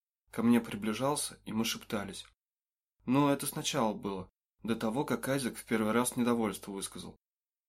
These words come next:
Просто нам лорд Раонар книгу с демоническими метками принес, и парень теперь сидел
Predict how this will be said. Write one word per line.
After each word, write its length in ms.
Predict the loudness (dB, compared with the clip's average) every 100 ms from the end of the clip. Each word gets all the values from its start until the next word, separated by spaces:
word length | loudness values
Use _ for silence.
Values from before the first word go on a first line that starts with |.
| _ _ 0
Просто 320 | 2 2 2
нам 240 | 2 4
лорд 260 | 4 2 2
Раонар 420 | 2 4 4 2
книгу 380 | 0 0 0 0
с 60 | 0
демоническими 640 | 2 4 4 2 -2 2
метками 460 | 2 2 -2 -10 -10
принес, 500 | -6 -6 -6 -10 -14 _ _ _ _
и 80 | -8
парень 340 | 0 2 4 0
теперь 300 | -2 -6 -4
сидел 480 | -4 0 0 0